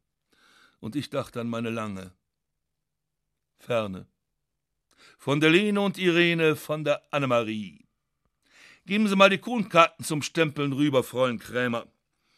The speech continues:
Und sie löste sich unwillig vom Fenster. Das Gesicht ging ihr maulend aus den Fugen. Mittag vorbei und immer noch drei Stunden.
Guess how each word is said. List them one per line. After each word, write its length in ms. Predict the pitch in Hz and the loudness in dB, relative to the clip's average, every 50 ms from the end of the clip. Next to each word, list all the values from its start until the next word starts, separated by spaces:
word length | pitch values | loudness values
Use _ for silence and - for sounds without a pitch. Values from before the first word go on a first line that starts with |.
| _ _ _ _ - _ _ _ | _ _ _ _ -20 _ _ _
Und 160 | - 139 120 | -10 -10 -8
sie 80 | 139 131 | -4 0
löste 380 | 143 156 170 156 - - - | 2 4 2 2 0 -6 -10
sich 200 | 143 143 143 139 | -10 -10 -12 -8
unwillig 460 | 147 180 165 139 113 117 113 107 95 - | -6 -4 -4 -4 -4 -4 -6 -6 -8 -8
vom 180 | - 104 104 | -10 -10 -10
Fenster. 580 | - - 113 98 82 - - - - 82 78 _ _ _ _ _ _ _ _ _ _ _ _ _ _ _ _ _ _ _ | -8 -10 -10 -10 -8 -12 -12 -12 -14 -16 -18 _ _ _ _ _ _ _ _ _ _ _ _ _ _ _ _ _ _ _
Das 220 | - 139 127 - - | -4 -4 -4 -2 -4
Gesicht 420 | 135 123 131 160 143 - - _ | -4 -2 -2 -2 -4 -4 -8 _
ging 140 | 143 135 139 | -6 -6 -4
ihr 120 | 139 127 | -2 -2
maulend 480 | 117 120 123 131 135 139 139 135 123 - | 0 2 2 2 2 0 -2 -2 -4 -4
aus 220 | 117 117 113 - | -4 -4 -6 -6
den 160 | - 117 107 | -8 -10 -10
Fugen. 580 | 101 - - 113 101 92 80 - 69 - _ _ _ _ _ _ _ _ _ _ _ _ _ _ _ _ _ _ _ _ _ _ _ _ _ _ _ _ _ _ _ _ _ _ _ _ _ _ _ _ _ _ _ _ _ _ _ _ _ | -10 -12 -16 -16 -16 -16 -18 -20 -20 -20 _ _ _ _ _ _ _ _ _ _ _ _ _ _ _ _ _ _ _ _ _ _ _ _ _ _ _ _ _ _ _ _ _ _ _ _ _ _ _ _ _ _ _ _ _ _ _ _ _
Mittag 400 | - 139 131 - 143 135 131 - | -8 -6 0 2 2 2 2 -2
vorbei 540 | - 123 110 101 113 113 117 120 131 131 127 _ _ _ _ _ _ _ _ _ _ _ _ _ _ _ _ _ _ | -4 -4 -2 0 0 0 0 -2 -4 -8 -10 _ _ _ _ _ _ _ _ _ _ _ _ _ _ _ _ _ _
und 200 | 135 127 - 180 | -14 -12 -10 -8
immer 160 | 151 143 135 | -6 -4 -2
noch 240 | 123 104 92 - _ | -2 -4 -4 -6 _
drei 260 | - 107 117 117 120 | -8 -6 -4 -4 -4
Stunden. 560 | - - - 139 123 110 - _ - - | -6 -8 -10 -10 -12 -12 -14 _ -20 -20